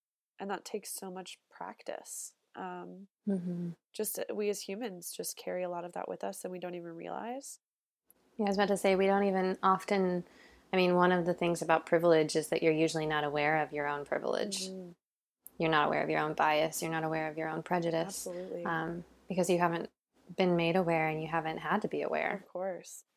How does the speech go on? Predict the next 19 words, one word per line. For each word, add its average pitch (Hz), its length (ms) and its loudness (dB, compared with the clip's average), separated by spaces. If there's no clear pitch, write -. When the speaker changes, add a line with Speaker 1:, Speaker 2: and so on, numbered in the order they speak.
Speaker 1:
And 214 120 -4
I 214 80 -2
think 233 240 -4
that 214 140 -6
so - 120 -4
much 196 220 -6
of 196 120 -8
what 185 160 -4
we're 190 140 -6
doing 185 600 -8
through 233 140 6
the 220 80 4
training 185 280 -4
course, 180 260 -6
we've 190 120 -8
had 180 120 -6
a 180 60 -6
lot 175 140 -6
of 180 140 -8